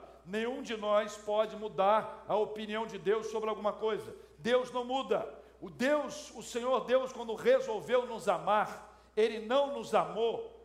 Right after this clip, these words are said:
porque sabia que a gente ia ficar bonzinho. Ele não nos amou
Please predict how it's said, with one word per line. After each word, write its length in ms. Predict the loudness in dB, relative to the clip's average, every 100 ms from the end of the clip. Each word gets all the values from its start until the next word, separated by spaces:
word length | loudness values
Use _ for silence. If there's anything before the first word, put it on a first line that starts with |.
| _ _
porque 300 | -2 -2 -2
sabia 560 | 0 2 2 0 0 0
que 100 | 0
a 60 |
gente 340 | -2 -4 -8 -6
ia 80 | -4
ficar 300 | -2 0 0
bonzinho. 680 | 2 -2 -4 -8 -12 -12 -18 -20 _ _ _ _ _ _ 4
Ele 200 | 4 4
não 340 | 2 2 2
nos 140 | -2 -2
amou 540 | 0 2 0 0 -6